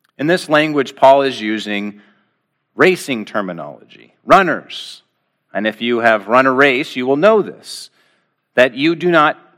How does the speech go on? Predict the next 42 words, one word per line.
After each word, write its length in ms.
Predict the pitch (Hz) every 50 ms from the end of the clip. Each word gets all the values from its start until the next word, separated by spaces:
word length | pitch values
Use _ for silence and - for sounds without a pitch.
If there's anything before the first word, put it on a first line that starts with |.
| _ _ _
run 240 | 107 110 117 123
backwards 640 | 123 131 165 170 165 - 131 123 113 113 120 120 - -
looking 320 | 110 113 113 104 113 113 113
at 100 | 110 -
the 60 | -
past 680 | - - 185 190 190 165 127 113 120 143 - - -
as 160 | 120 131 120
you 160 | 120 131 135 131
run, 320 | 110 98 95 98 101 98 - _ _ _ _ _ _
try 180 | _ 110 110
to 80 | 113 127
get 180 | 113 110 107 113
across 360 | - - 82 80 82 - -
the 100 | - 107
finish 400 | - - 160 185 175 - - -
line. 240 | 76 67 53 64 -
You, 160 | - 139 190 226
in 80 | 208
fact, 300 | - 196 180 180 180 -
don't 160 | 196 190 196
even 240 | 208 202 190 208 190
look 300 | 175 160 151 147 - _
back 380 | - 285 254 185 - - - _
when 120 | 135 120
you 120 | 117 117 113
run 200 | 117 113 110 107
the 80 | 104
race. 360 | 95 95 87 80 85 - - _ _ _ _ _ -
The 120 | 156 170
one 480 | 165 160 185 214 233 262 294 302 311 -
singular 540 | - - 220 233 226 214 214 190 202 190
thing 320 | 190 - 247 247 233 214 196
that 100 | 180 165
is 120 | 165 143
on 200 | 156 165 175 180
your 100 | 190 190
mind 400 | 165 135 110 107 107 110 120 113 - - - _ _
is 220 | 151 170 160 143
getting 320 | 127 196 214 208 208 208
across 480 | 202 185 - - 151 135 127 127 - -
that 260 | 139 139 135 104 -
goal. 420 | - 190 185 131 - - - _